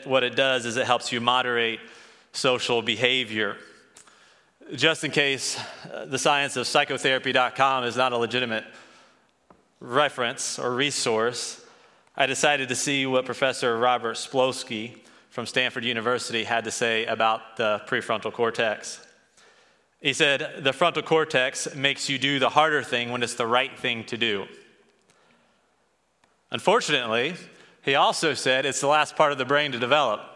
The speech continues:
It takes roughly twenty-five years for your prefrontal cortex, which, uh, <laughs> determines or helps you determine the right thing to do, even when it's harder to do before,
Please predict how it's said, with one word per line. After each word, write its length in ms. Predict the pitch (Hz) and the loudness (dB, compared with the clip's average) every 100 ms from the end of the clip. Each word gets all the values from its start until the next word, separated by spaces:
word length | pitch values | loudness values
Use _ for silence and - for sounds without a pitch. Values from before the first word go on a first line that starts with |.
| - _ _ _ _ - | -20 _ _ _ _ -20
It 1080 | - - - _ _ _ _ _ _ _ - | -20 -20 -20 _ _ _ _ _ _ _ 2
takes 260 | 202 175 | 2 4
roughly 500 | 180 185 185 190 180 | 2 2 2 2 2
twenty-five 800 | 165 - 175 208 - 202 175 170 | 0 0 0 0 2 4 4 2
years 640 | 151 165 143 131 151 147 - - - - - | 2 2 2 2 0 -4 -6 -10 -16 -18 -4
for 340 | - 156 151 | 2 4 4
your 300 | 151 151 143 | 4 2 0
prefrontal 580 | 147 190 180 180 160 147 | 2 0 4 2 2 0
cortex, 720 | - 185 165 135 131 - - - - - - _ | 2 2 4 2 2 -2 -10 -10 -18 -20 -20 _
which, 720 | - 147 160 156 - - - - - _ _ | 0 2 4 2 0 -2 -6 -16 -20 _ _
uh, 440 | - 143 151 156 | -2 0 2 0
<laughs> 340 | 160 185 135 151 | 0 0 0 0
determines 720 | 160 - 202 190 151 156 147 | 2 4 2 2 0 0 0
or 100 | 143 | 2
helps 340 | 156 190 - | 4 4 2
you 80 | 170 | 0
determine 760 | 151 156 180 180 147 139 156 - - - - | 0 2 2 2 0 0 -2 -6 -12 -4 2
the 100 | 160 | 4
right 240 | 170 175 | 4 4
thing 180 | 175 165 | 0 0
to 60 | |
do, 240 | 151 170 160 | 2 2 4
even 200 | 165 160 | 2 0
when 120 | 151 | 0
it's 140 | 147 | 2
harder 500 | 151 160 151 151 151 - - - | 4 4 2 0 -4 -14 -20 -4
to 80 | 151 | 0
do 440 | 156 175 156 143 - - - - | 2 4 2 0 -4 -16 -20 -8
before, 800 | 147 156 - 180 175 156 151 147 | -2 -2 4 4 6 4 2 0